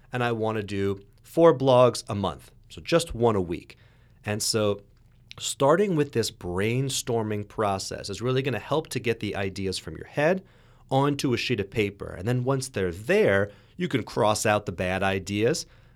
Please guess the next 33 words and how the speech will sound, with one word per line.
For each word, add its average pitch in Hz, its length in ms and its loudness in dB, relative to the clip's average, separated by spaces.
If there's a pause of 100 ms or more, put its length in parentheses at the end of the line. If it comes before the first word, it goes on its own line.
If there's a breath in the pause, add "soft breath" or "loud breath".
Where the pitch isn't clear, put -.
(120 soft breath)
uh, 92 240 -4
reorganize 117 800 2
and - 80 -10
highlight 113 300 -2
the 107 80 -4
good 123 240 -2
ones, 156 260 -2
and 92 160 -6
then 123 200 0
put 120 200 -4
a 98 60 -4
plan 90 400 -8
in 82 100 -10
place. - 500 -10 (380 soft breath)
Once 196 340 2
you 131 80 0
have 123 480 -2
that 104 320 -2
plan, 104 720 -2 (380 soft breath)
then 104 580 2 (100)
I 104 120 -2
recommend 101 680 -2
you 101 60 -4
take 127 260 -4
a 113 60 -4
look 107 260 -2
at 78 120 -6
what 127 200 0
content 113 480 -2
do 107 80 -6
you 104 120 -2
currently 92 420 -4
have, 78 400 -10